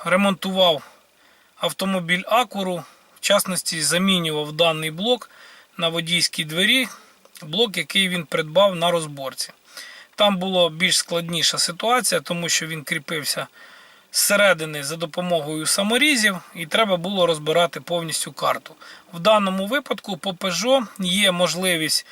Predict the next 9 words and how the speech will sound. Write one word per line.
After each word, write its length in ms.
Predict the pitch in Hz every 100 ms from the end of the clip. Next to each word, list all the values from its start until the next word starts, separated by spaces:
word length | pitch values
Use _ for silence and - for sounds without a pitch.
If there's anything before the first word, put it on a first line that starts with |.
| -
демонтувати 760 | 175 185 180 190 180 156 -
даний 380 | 165 202 196 202
блок 300 | 202 294 285
шляхом 560 | - 170 - 233 233 202 - - - - _ _ _
підвертання 800 | 214 185 196 202 - 214 185 175
його 320 | 175 165 180
догори 540 | 175 202 196 240 302 269
і 60 |
витягування, 880 | 180 175 214 220 185 175 165 160